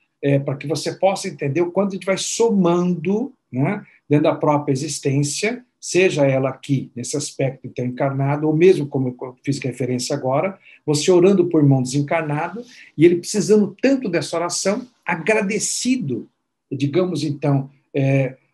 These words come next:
alicerçado exatamente por tais preces, né,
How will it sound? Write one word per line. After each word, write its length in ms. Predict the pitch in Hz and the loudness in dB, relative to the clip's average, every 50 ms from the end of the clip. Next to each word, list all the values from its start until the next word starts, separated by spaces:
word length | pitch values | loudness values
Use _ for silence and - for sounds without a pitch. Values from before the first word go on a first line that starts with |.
| _ _ - | _ _ -6
alicerçado 1080 | 143 139 139 139 139 - - 185 170 - - - - 196 202 208 196 143 - 113 107 - | -4 -2 0 0 0 -2 -2 -2 -2 -2 -2 -2 -2 -2 0 0 -2 -4 -6 -8 -12 -8
exatamente 500 | 135 135 147 143 151 143 143 151 139 143 | -4 -4 -2 -2 0 0 0 0 -2 -2
por 180 | - 147 147 143 | -4 -4 -4 -2
tais 320 | - 175 185 185 185 - - | -2 -2 0 0 -2 -4 -4
preces, 840 | - 151 143 151 165 147 - - 254 247 247 - - - - - _ _ _ _ - | -2 -2 -2 -2 -2 -4 -8 -8 -8 -8 -6 -6 -8 -10 -12 -16 _ _ _ _ -6
né, 300 | 139 180 202 214 214 | -6 -4 -4 -6 -8